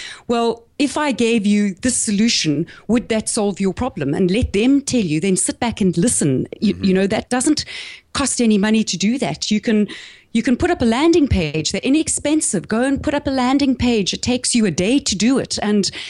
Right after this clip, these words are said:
Speaker 2: Mm-hmm.
Speaker 1: um, present your concept and put it out in front of your target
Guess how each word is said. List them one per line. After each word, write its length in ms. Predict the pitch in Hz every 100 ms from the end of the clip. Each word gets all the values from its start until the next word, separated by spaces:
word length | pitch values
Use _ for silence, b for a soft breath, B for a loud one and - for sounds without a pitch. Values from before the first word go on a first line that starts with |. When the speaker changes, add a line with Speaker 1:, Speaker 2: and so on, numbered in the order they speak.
| B
Speaker 2:
Mm-hmm. 240 | 85 90
Speaker 1:
um, 420 | 196 190 190 -
present 540 | - 226 170 247 285 -
your 120 | 262
concept 760 | - 285 311 - 240 - - - B B
and 340 | - 208 175 - - 190 -
put 140 | - 311
it 100 | 269
out 240 | 262 254
in 80 | 247
front 240 | 262 247
of 100 | 240
your 120 | 226 226
target 480 | - - 277 285